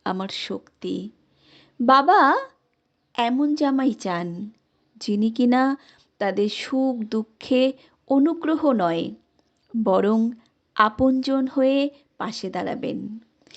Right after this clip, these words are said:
যিনি মেয়ের সঙ্গে ঘরের কাজে সাহায্য করবেন, মা এবং স্ত্রীর মধ্যে সেতু স্থাপন করতে জানবেন,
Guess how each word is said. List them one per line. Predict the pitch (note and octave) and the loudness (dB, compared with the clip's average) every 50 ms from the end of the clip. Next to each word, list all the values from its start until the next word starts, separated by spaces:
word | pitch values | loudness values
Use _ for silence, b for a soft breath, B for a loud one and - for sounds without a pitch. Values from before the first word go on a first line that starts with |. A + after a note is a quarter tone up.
| B B B B | B B B B
যিনি | C4+ C#4 D4+ F4 E4+ | 4 4 6 6 6
মেয়ের | E4 D#4 D4 D4 D#4 E4+ | 6 6 6 6 4 2
সঙ্গে | D#4 - - F4+ E4+ E4 D#4+ D#4 E4 E4+ E4+ E4+ E4+ E4+ B B B B A3+ | 0 0 2 4 4 4 4 4 2 2 0 -2 -4 -8 B B B B -14
ঘরের | - - A#3 G#3+ G#3+ A#3+ B3+ C4 | -8 -4 -2 0 2 0 0 0
কাজে | - C4 B3+ - C#4 | 0 -2 -2 -2 -4
সাহায্য | C4 - - G3+ F#3 G3 G3+ G3+ - - G3+ F#3+ | -6 -6 -8 -8 -8 -6 -8 -8 -8 -10 -10 -8
করবেন, | - F3 E3+ F3 G3 F3 E3+ E3+ - - G#3 G#3 - _ _ _ _ _ _ _ _ b b b b b b b b b - | -6 -6 -6 -4 -4 -4 -4 -4 -4 -6 -8 -10 -12 _ _ _ _ _ _ _ _ b b b b b b b b b 0
মা | G3+ G3+ G#3 G#3 G#3+ A3 A3+ A#3 A#3+ | 2 4 4 4 4 4 2 2 2
এবং | A3+ A3+ B3 B3 B3+ | 2 2 2 2 0
স্ত্রীর | B3 - - _ - - A3 A#3 A#3 B3 B3 B3 | -2 -6 -12 _ -8 -4 -2 -2 0 0 2 2
মধ্যে | B3 C4 B3+ B3+ C#4+ D4 - B3+ C#4 D4 C#4+ D4 D#4 D4+ B B B B B B B | 2 2 2 0 -2 -4 -2 0 0 2 2 0 -2 -4 B B B B B B B
সেতু | B - - - C4 B3 B3 B3 - C#4 C#4 | B -8 -4 0 0 0 0 0 -4 -6 -6
স্থাপন | - - - B3+ G#3 F#3 - - G3+ G3+ | -8 -8 -6 -4 -4 -4 -4 -6 -8 -8
করতে | G3+ - G3+ G3+ - _ - A3 | -6 -6 -8 -8 -8 _ -8 -6
জানবেন, | G#3+ G3 F3 E3+ E3+ F3 F3 F3 E3+ E3+ E3+ G#3+ A3 G#3 | -4 -4 -4 -4 -4 -4 -4 -4 -4 -4 -4 -4 -6 -6